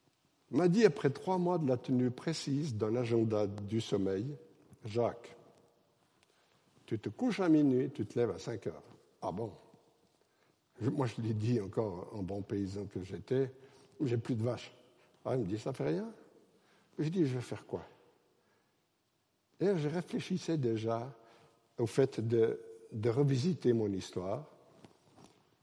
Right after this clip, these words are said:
Et il me dit, c'est incroyable, il me dit, « Écris ton histoire. »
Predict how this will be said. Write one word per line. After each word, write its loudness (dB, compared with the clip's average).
Et 8
il 6
me 6
dit, 2
c'est -4
incroyable, -6
il 2
me 6
dit, « 4
Écris 4
ton 0
histoire. » -6